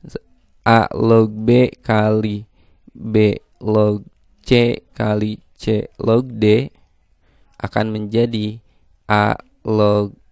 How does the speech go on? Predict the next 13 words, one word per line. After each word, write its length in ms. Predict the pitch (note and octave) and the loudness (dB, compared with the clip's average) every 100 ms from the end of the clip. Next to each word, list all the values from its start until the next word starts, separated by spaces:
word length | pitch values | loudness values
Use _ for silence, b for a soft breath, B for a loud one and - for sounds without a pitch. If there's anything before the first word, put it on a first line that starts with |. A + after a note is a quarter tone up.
| _ | _
D. 560 | - A#2 G#2+ G2 G2 G#2+ - _ _ | -16 -2 -2 -2 -8 -16 -20 _ _
Dengan 320 | A#2 A2+ A2 | -4 -2 2
syarat 240 | C3+ B2 - | 2 2 0
ini 160 | A2 A2+ | -2 -2
harus 160 | G#2+ | -2
sama, 240 | A2 G#2 G2 - | -2 0 -2 2
ya. 240 | A2+ B2+ b b b b b b _ _ _ _ _ | 2 2 b b b b b b _ _ _ _ _
Contoh 600 | - A2+ A#2 A#2+ A#2 A#2+ | 0 2 2 4 4 4
misalnya, 500 | A2+ G#2+ G#2+ G#2 G#2 - _ _ _ _ | -2 0 0 0 -4 -10 _ _ _ _
dua 640 | - A#2+ A#2 A2+ A2+ A#2 - - | 2 4 6 6 6 6 6 0
log 400 | - A#2 A2+ A2 - - | 4 8 8 6 -2 -2
tujuh 640 | A#2 A2+ A#2 A#2 A2+ - | 0 2 4 4 4 -2
kali 480 | - A2+ A2 A2+ | 0 0 2 0